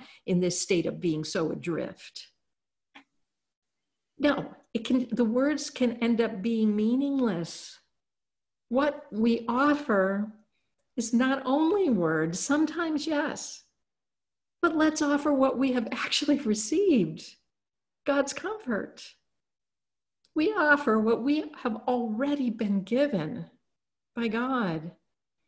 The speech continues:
Second Corinthians one four, he comforts us in all our affliction. Why? So that we may be able to comfort those who are in any kind of affliction. Yeah, let's comfort everyone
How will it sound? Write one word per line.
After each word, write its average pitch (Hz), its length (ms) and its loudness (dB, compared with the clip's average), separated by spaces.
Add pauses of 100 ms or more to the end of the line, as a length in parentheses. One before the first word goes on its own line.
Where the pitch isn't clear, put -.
(240)
Second 233 300 -2
Corinthians 220 520 0
one 220 220 2
four, 233 640 2 (120)
he 262 180 0
comforts 262 600 2
us 180 280 -2
in 202 180 0
all 220 240 0
our 226 200 0
affliction. 214 720 0
Why? 180 420 0 (680)
So 269 160 0
that 226 240 6
we 247 160 6
may 240 180 6
be 208 200 0
able 202 260 0
to 208 100 -2
comfort 196 480 -6
those 165 460 0 (560)
who 214 120 2
are 196 160 2
in 190 140 0
any 214 300 2
kind 170 360 -8
of 165 120 -12
affliction. - 640 -14 (1300)
Yeah, 190 320 -4
let's 196 180 -4
comfort 190 360 -8
everyone 156 580 -6